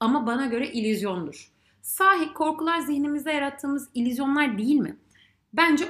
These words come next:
öyle. Ben buna inanıyorum. Evet. Bunlar bizim yaşadığımız, hissettiğimiz duygular. Ee, ve bu korkularla, bazen olmayan korkularla, genellikle de üzerine gittiğimizde anlıyoruz bu korkuların aslında ne kadar anlamsız olduğunu ama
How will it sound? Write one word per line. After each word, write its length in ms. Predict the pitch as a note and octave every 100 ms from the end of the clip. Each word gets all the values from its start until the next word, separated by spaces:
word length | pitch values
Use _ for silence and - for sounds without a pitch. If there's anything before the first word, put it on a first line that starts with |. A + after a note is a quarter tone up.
| A#3
öyle. 380 | G#3 E3 F3 G3
Ben 220 | G#3+ G#3+
buna 100 | A3
inanıyorum. 680 | G#3 F3 D#3+ D3+ E3 A3+ -
Evet. 400 | F#3+ F3 F#3 - _ -
Bunlar 460 | G3 G#3+ A3+ B3+ B3+
bizim 180 | A#3+
yaşadığımız, 600 | A3+ A3 G#3+ F#3 F#3 F#3+
hissettiğimiz 960 | - A3+ - A#3+ A3 - F#3 E3+ E3+ - - _ _ _ _ _ _ _ - F3
duygular. 580 | A3 G#3+ G#3+ G3+ A#3+ - - _ -
Ee, 420 | F#3+ F3+ F#3 G3+
ve 340 | B3 A#3+ G3
bu 80 | B3+
korkularla, 840 | D#4 C4+ C4 B3+ B3 A#3 G3+ A3 G#3
bazen 440 | G#3+ A#3 A#3+ B3+ B3+
olmayan 520 | A3 A#3 C4 A#3+ F#3+
korkularla, 580 | F#3 F3 - E3 D#3 E3
genellikle 540 | G3 F#3+ G3+ G#3 G#3+ G#3
de 80 |
üzerine 340 | G3+ G3 G3+ G#3+
gittiğimizde 540 | G#3+ - G#3 G3 F#3
anlıyoruz 540 | G#3+ G3 F3+ E3+ D#3+ F3
bu 60 |
korkuların 480 | - F#3+ - F3+ F3
aslında 280 | F3+ - F3+
ne 100 | F#3
kadar 240 | F#3+ F#3+
anlamsız 440 | G3 F3+ F3 F3 -
olduğunu 280 | E3+ F#3+ D4
ama 240 | C4 -